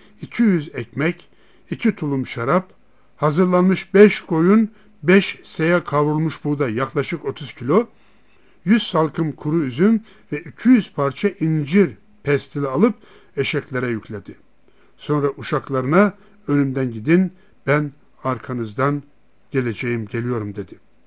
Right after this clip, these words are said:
Kocası Naval'a hiçbir şey söylemedi. Ve Abigail eşeğe binmiş, dağın öbür yolundan inerken Davut'la adamları da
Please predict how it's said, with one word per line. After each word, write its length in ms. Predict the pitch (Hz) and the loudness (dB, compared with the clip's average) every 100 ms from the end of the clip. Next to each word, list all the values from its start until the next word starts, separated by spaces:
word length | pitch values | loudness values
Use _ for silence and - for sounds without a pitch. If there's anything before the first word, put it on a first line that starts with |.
| _ _ _ - _ _ | _ _ _ -20 _ _
Kocası 600 | - 190 220 - 254 208 | -2 2 2 2 0 4
Naval'a 380 | 185 185 190 220 | 4 4 4 2
hiçbir 360 | 185 226 - | 0 -2 -4
şey 220 | 175 208 196 | -2 0 0
söylemedi. 600 | 160 151 139 104 - - _ _ _ _ _ _ _ _ _ _ _ _ _ 127 | 0 0 -2 -4 -14 -18 _ _ _ _ _ _ _ _ _ _ _ _ _ -2
Ve 340 | 135 147 120 - _ _ | 2 2 2 -6 _ _
Abigail 640 | 139 143 190 156 135 196 220 - | -2 0 0 0 2 4 2 -2
eşeğe 480 | 151 139 143 135 127 | -4 -2 0 0 0
binmiş, 460 | 123 135 214 - - - _ - | -2 0 0 -2 -12 -20 _ -2
dağın 360 | 143 175 156 - | 2 4 2 -2
öbür 380 | 147 170 220 160 | 0 4 4 2
yolundan 460 | 147 147 139 131 135 | 0 0 -2 -6 -6
inerken 540 | 135 127 - 175 196 - - _ - | -4 -6 -2 0 0 -2 -20 _ -2
Davut'la 440 | 151 156 - 131 | 0 0 -6 -10
adamları 520 | 147 139 143 131 131 127 | -6 -4 -2 -2 -4 0
da 240 | 170 190 | 2 0